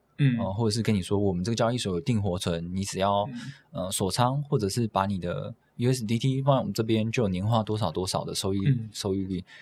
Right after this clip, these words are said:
Speaker 2: 那大家要想说这个收益率到底是哪里来的啊？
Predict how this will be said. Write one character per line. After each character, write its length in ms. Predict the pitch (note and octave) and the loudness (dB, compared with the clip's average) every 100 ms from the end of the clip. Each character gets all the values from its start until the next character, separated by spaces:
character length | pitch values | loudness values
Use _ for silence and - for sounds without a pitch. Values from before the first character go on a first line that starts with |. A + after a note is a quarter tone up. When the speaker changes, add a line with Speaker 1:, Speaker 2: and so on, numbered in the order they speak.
| - | -2
Speaker 2:
那 100 | D#3+ | 2
大 160 | D#3+ D3 | 6 8
家 100 | C#3 | 8
要 80 | C#3+ | 6
想 140 | G2+ | 4
说 180 | F#2+ A2 | 2 0
这 100 | A#2+ | 0
个 60 | |
收 180 | G#2 G#2 | 0 2
益 140 | A2 G#2 | 2 2
率 140 | G#2 | 0
到 140 | G#2 | 0
底 80 | E2 | 0
是 80 | F2 | 0
哪 160 | F#2 F2+ | -2 -4
里 80 | |
来 160 | - - | -6 -8
的 140 | - | -4
啊？ 100 | F#2+ | -4